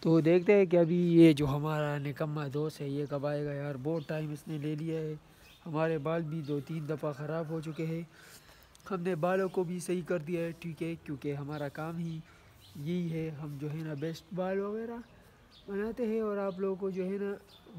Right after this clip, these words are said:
vlogs वगैरह देते रहते हैं। देख लो, ये बाल जो है ना, मेरे side से थोड़े बड़े हो चुके हैं,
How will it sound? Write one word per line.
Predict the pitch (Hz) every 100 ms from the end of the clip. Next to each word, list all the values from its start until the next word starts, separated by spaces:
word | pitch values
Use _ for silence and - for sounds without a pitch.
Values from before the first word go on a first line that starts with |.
| 160
vlogs | 170 190 208 185
वगैरह | 185 175 180 175
देते | 156 151 147
रहते | 131 123 131
हैं। | 120 110 - - - - -
देख | 151 170 175
लो, | 165
ये | 160
बाल | 151 160 165
जो | 165 170
है | 185
ना, | 180
मेरे | 165 175 170
side | - 185 185
से | 170 185
थोड़े | 165 175 170
बड़े | 147 180 185
हो | 175 185
चुके | 208 190
हैं, | 175 180